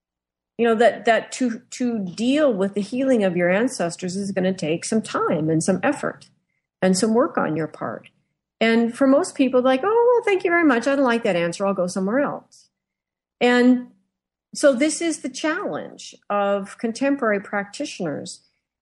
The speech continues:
It's, um, how do we practice in the context that we are in? Much of what is traditional and would still be effective today isn't,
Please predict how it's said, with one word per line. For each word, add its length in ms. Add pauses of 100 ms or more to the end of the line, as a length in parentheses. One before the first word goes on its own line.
(140)
It's, 460
um, 500 (1120)
how 400
do 160
we 540 (200)
practice 840
in 200
the 60
context 680
that 160
we 160
are 180
in? 440 (680)
Much 460
of 260
what 200
is 200
traditional 840
and 280
would 580
still 240
be 180
effective 520
today 520
isn't, 600